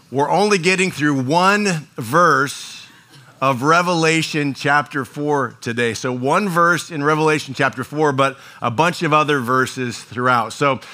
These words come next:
we will get to the <laughs> balance of Revelation chapter four. Some people are like, "We're gonna be learning about the, the, you know, the throne of God, the throne." Um, yeah, next week. Next week, it's gonna be good. So Revelation chapter four, verse one.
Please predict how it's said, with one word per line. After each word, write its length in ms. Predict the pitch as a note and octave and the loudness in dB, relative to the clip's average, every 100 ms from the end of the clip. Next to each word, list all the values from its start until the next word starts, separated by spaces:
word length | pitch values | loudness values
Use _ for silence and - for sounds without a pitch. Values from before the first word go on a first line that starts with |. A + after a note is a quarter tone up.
| - B2+ | -10 0
we 160 | E3 | 2
will 160 | F#3+ D#3 | 2 2
get 280 | D#3 E3+ C#3+ | 0 -2 -4
to 460 | D#3 E3+ D#3+ C#3 G#2+ D3+ | -2 0 0 -2 -4 -6
the 100 | A#2 | -2
<laughs> 0 | |
balance 580 | C3+ F3 D3+ D#3+ B2+ | 0 2 2 0 -4
of 220 | C#3 A#2 B2 | -4 -2 0
Revelation 800 | C#3+ D3+ C3+ C#3 C#3 - C3 | 2 2 2 0 -2 -6 -8
chapter 420 | - C3 B2 - B2+ | -4 -2 -2 -4 -10
four. 320 | C3+ C3+ A#2 | -4 -2 -2
Some 140 | A#2 | -4
people 180 | B2+ C3 | -4 0
are 40 | |
like, 200 | B2+ B2+ | 0 -2
"We're 140 | F#3 G#3+ | -2 -2
gonna 200 | G#3 G3+ | 0 -2
be 220 | F#3+ F3 - - C3 - | -2 -4 -8 -16 -16 -8
learning 440 | F3+ A3 A#3+ A3+ G#3+ | -4 0 0 -2 -4
about 400 | G#3 A3+ G#3+ G#3 | -2 -4 -4 -8
the, 260 | F#3+ A3 - _ _ | -8 -10 -16 _ _
the, 240 | F#3+ F#3 - - - - - - | -14 -14 -16 -20 -20 -20 -20 -16
you 140 | G#3+ | -12
know, 100 | F#3+ | -8
the 140 | F3 | -8
throne 340 | - G3 G3+ F#3+ | -8 -8 -6 -8
of 60 | |
God, 300 | F3+ F3+ F#3+ | -6 -6 -6
the 80 | F#3+ | -8
throne." 300 | - F#3 F#3+ | -10 -10 -10
Um, 320 | C#3 - - A3 | -14 -16 -16 -10
yeah, 140 | C#3+ | -8
next 420 | A#2+ C3 - - | -6 -8 -10 -12
week. 320 | G2 C2+ - - _ - | -14 -18 -20 -20 _ -16
Next 360 | A2 B2+ - G#2 | -12 -12 -12 -14
week, 220 | F2+ F2+ | -14 -14
it's 140 | - | -14
gonna 140 | A2 G#2+ | -12 -12
be 100 | F2+ | -10
good. 340 | G2 F#2+ D#2+ | -8 -8 -8
So 220 | - A#2+ | -4 -2
Revelation 680 | A2 E3 G#3 G3 F#3+ D#3 C3 | 2 4 6 4 2 -2 -2
chapter 360 | D3 D3 D3 | 0 0 -2
four, 260 | B2 D3 C#3 | -4 0 2
verse 280 | C#3 C3 - | 2 0 -2
one. 440 | D3+ C#3+ G2+ D#2+ | -2 0 -2 -10